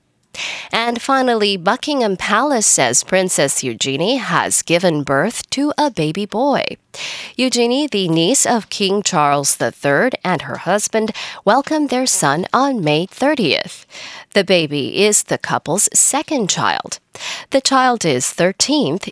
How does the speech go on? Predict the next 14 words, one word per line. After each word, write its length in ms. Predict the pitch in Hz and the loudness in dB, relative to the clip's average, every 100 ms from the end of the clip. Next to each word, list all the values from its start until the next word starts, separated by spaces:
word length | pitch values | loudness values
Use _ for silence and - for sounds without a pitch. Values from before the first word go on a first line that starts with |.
| - | -2
in 200 | 294 240 | 0 0
line 320 | 143 156 226 | 0 0 -2
to 160 | - 123 | -6 -6
the 140 | 117 | -8
throne. 600 | - 180 240 214 80 50 - _ _ _ - - - - - | -4 0 2 2 0 -8 -18 _ _ _ -14 -10 -8 -10 -4
And 240 | 240 220 | -2 2
that 140 | 208 233 | 0 2
was 160 | 269 | 0
the 160 | 220 190 | 4 4
I 120 | 180 | 4
C 220 | - 175 | 2 2
R 120 | 143 | 2
T 180 | 143 170 | 2 0
News. 480 | 156 151 208 294 - | 2 2 2 2 0